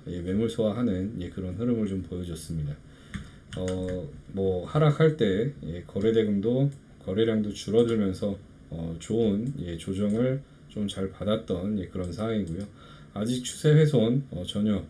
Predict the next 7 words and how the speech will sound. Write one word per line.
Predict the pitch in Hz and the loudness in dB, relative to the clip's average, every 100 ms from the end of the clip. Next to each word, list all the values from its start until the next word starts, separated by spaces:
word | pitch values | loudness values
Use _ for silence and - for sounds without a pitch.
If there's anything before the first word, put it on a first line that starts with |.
| - | -4
이루어지지 | 101 110 104 113 | 0 0 0 -2
않은 | 85 101 | 0 -2
부분이기 | 110 104 101 92 92 | -2 0 0 0 -4
때문에, | 92 85 90 107 - - - - - - | -4 -4 -2 0 0 -4 -20 -20 -20 -12
예, | 80 78 | -6 -6
뭐 | 80 87 82 76 - - - | -6 -6 -6 -8 -12 -20 -6
계속적으로, | 104 147 139 - 123 107 92 80 | -2 0 -2 0 0 0 -2 -2